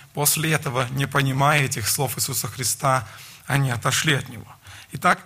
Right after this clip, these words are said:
Иисус Христос открывается здесь как хлеб жизни. И смотря на этот отрывок в ходе нашего размышления, мы посмотрим на три вопроса. Иисус Христос является хлебом жизни, но что это означает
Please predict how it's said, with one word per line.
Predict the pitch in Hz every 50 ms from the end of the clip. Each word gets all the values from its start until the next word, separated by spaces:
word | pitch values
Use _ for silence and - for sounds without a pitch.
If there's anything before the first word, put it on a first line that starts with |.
| - - - -
Иисус | - 147 - - 156 143 -
Христос | 170 151 143 - - - 170 170 151
открывается | 147 - - 156 143 127 147 151 151 143 139 135 - - 139
здесь | 120 123 131 139 123 - - - - -
как | - 139 127 -
хлеб | - 151 151 151 135 120
жизни. | 123 131 156 165 147 120 127 127 135 139 139
И | 135 - - - - - - - -
смотря | - - 147 135 - 175 190 175
на | 175
этот | 170 147 143 135 127
отрывок | 127 123 - 139 151 165 151 143 - -
в | -
ходе | - 151 143 127 135
нашего | 143 147 143 143 - 139 127 127
размышления, | 123 113 120 131 131 - - - 160 170 170 165 143 127 110 101 - - - - - - _ _ _ _ - - - - - -
мы | - 139 135 135
посмотрим | 120 135 120 - 156 147 147 - 139 139 131 107 - - - - - - -
на | 147 139 131 127 123 113 - - - - -
три | - 139 143
вопроса. | 127 135 131 143 147 147 147 143 - - -
Иисус | 131 127 151 156 143 -
Христос | 143 147 139 - - 151 135 - - - - - - -
является | 131 143 143 143 139 - - 139
хлебом | - 156 160 160 160 143 131
жизни, | 117 110 120 120 110 117 123 123
но | 123 127 123
что | 120 - - - 147 135 135 127 107 - - - -
это | - 135 - 147 135
означает | 127 127 135 131 - - - 135 131 131